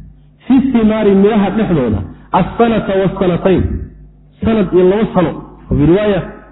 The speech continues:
yacni saddex sano baa la isdayminaya. Waxaa ku leeyahay sanadkan miraha soo go'ay. May sanadkan waa la haystaaye,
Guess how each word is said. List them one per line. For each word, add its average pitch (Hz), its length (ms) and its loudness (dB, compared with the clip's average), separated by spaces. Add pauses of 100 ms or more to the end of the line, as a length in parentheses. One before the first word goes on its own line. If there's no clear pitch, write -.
(300)
yacni 170 380 2
saddex 202 300 -2
sano 165 160 0 (120)
baa 151 80 0
la 160 80 4
isdayminaya. 156 520 2 (1500)
Waxaa 143 200 -6
ku 160 100 0
leeyahay 190 320 4 (580)
sanadkan 208 640 0 (180)
miraha 156 300 0
soo 143 120 -2
go'ay. 104 260 -2 (1000)
May 165 220 0
sanadkan 202 340 0
waa 196 140 0
la 175 100 2
haystaaye, 160 460 0